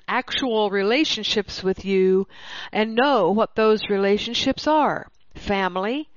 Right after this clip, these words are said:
friends, associates, or just one-time contacts. This new data collection method, which will begin on February eighth, and actually it's already started,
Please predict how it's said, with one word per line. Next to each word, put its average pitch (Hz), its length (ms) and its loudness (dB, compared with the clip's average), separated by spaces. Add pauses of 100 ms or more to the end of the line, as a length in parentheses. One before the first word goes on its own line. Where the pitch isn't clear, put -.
(220)
friends, 208 760 -2 (280)
associates, 233 960 0 (180)
or 226 300 0
just 254 460 -6
one-time 220 640 -2
contacts. 254 920 -4 (920)
This 320 520 0
new 294 400 2
data 240 400 0
collection 240 800 -2
method, 180 560 -2
which 254 320 0
will 254 80 2
begin 240 400 -2
on 233 260 2
February 226 720 0
eighth, 208 400 -2
and 202 400 -4 (160)
actually 185 420 -2
it's - 200 -6 (200)
already 196 460 2
started, 190 580 0